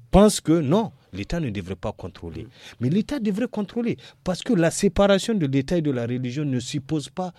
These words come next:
Speaker 1: la démission de l'État dans le
Speaker 2: Et
Speaker 1: contrôle
Speaker 2: l'absence
Speaker 1: et
Speaker 2: totale de
Speaker 1: l'harmonisation.
Speaker 2: contrôle.
Speaker 1: Pourquoi ne pas harmoniser ?
Speaker 2: Ref-
Speaker 1: Aujourd'hui, la construction de mosquées, on le prend dans nos quartiers. Il y a une mosquée qui est là.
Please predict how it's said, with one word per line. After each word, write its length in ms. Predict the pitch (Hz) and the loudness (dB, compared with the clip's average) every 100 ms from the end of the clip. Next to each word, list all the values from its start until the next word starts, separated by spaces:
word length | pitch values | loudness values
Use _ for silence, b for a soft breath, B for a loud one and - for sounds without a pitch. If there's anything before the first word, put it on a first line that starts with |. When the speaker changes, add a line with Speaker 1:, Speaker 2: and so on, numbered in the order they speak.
| B 104 | B -6
Speaker 1:
la 140 | 110 | -4
démission 500 | 101 135 135 135 185 | -2 -2 -2 -4 -4
de 120 | 151 | -4
l'État 440 | 95 98 - 147 - B B 101 | -4 -6 -4 -6 -6 B B -6
dans 360 | 98 156 180 - b - | 4 4 4 -4 b -6
le 120 | 110 | -4
Speaker 2:
Et 40 | - | 0
Speaker 1:
contrôle 400 | 139 120 165 185 | 0 4 6 6
Speaker 2:
l'absence 60 | - | 6
Speaker 1:
et 20 | |
Speaker 2:
totale 140 | 143 | 6
de 40 | 135 | 8
Speaker 1:
l'harmonisation. 560 | 143 147 147 151 151 127 127 | 8 8 6 6 6 4 2
Speaker 2:
contrôle. 60 | |
Speaker 1:
Pourquoi 280 | - 269 269 | 0 -2 2
ne 80 | 165 | 0
pas 160 | 135 135 | 2 2
harmoniser ? 540 | 113 107 98 92 95 | 2 0 -2 -4 -4
Speaker 2:
Ref- 240 | 135 135 - | -2 -4 4
Speaker 1:
Aujourd'hui, 460 | 196 208 233 220 240 | 6 10 8 8 6
la 140 | 180 | 4
construction 540 | - 202 185 196 240 | 2 0 0 0 2
de 120 | 202 123 | 2 2
mosquées, 440 | 110 - - 87 B 127 | 0 -2 -6 -10 B -6
on 100 | 190 | 2
le 120 | 240 240 | 2 2
prend 200 | - 294 | 0 0
dans 160 | 254 | 2
nos 120 | 233 | 2
quartiers. 480 | 180 220 - 285 247 b b b - | 2 -2 -4 -6 -6 b b b -2
Il 140 | 233 | 2
y 120 | 285 | 2
a 60 | 311 | 2
une 140 | 262 | 2
mosquée 320 | 196 170 - | 0 -2 -6
qui 180 | 208 120 | -6 -6
est 40 | 107 | -6
là. 180 | 92 | -6